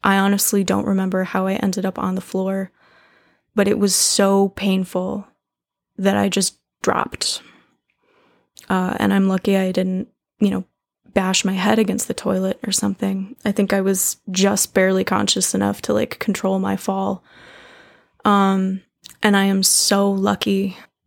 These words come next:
that he didn't cause, like, internal damage or something, and that my fall didn't like, make anything worse,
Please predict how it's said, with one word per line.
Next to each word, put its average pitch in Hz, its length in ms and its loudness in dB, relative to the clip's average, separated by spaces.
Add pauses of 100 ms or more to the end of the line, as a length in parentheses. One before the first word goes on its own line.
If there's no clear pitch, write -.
(120)
that 196 180 0
he 196 240 2
didn't 190 460 0 (680)
cause, 190 560 0
like, 190 320 0 (680)
internal 190 480 0
damage 196 680 -2 (160)
or 202 100 2
something, 196 580 0 (120)
and 196 140 4
that 220 100 0
my 196 120 4
fall 185 360 0
didn't 196 400 0 (460)
like, - 240 -2
make 196 240 0
anything 190 720 0
worse, 190 600 -2